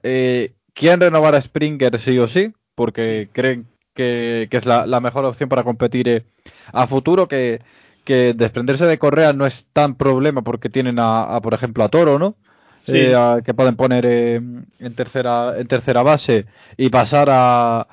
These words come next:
Speaker 1: a Bregman a, a shortstop, que dice que para él es una posición mucho más natural, ¿no? Y de hecho cuando juega allí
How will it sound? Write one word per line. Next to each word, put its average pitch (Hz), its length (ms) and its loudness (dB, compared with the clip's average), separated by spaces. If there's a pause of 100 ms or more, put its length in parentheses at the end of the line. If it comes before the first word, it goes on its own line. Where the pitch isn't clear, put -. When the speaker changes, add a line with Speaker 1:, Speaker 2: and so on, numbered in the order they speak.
(400)
Speaker 1:
a 127 140 0
Bregman 139 420 0
a, 123 340 0
a 127 40 -2
shortstop, 165 460 -2
que 120 120 -2
dice 135 220 -2
que 135 100 -2
para 127 240 0
él 123 100 -2
es 117 100 -6
una 127 140 -4
posición 123 380 -4
mucho 120 240 -10
más 117 120 -6
natural, 127 440 0
¿no? 175 100 -2
Y 156 80 0
de 127 80 2
hecho 131 180 -2
cuando 120 260 0
juega 113 260 0
allí 123 240 0